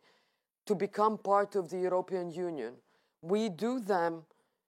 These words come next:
in the first place because these changes are good for our citizens, our businesses, our economy, our society, and only then because they will take us to the European Union.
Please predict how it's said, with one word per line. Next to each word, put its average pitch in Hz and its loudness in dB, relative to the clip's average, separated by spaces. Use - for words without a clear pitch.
in 202 2
the 190 -2
first - 4
place 202 0
because 180 -4
these 208 -6
changes 190 -4
are 175 2
good 185 -2
for 170 -2
our 170 2
citizens, 135 -10
our 175 4
businesses, - -4
our 180 4
economy, 170 -2
our 185 6
society, 170 0
and 196 4
only 240 4
then 180 2
because 196 2
they 190 6
will 180 4
take 180 -2
us 156 -2
to 180 -6
the 165 -8
European 151 -2
Union. 113 -6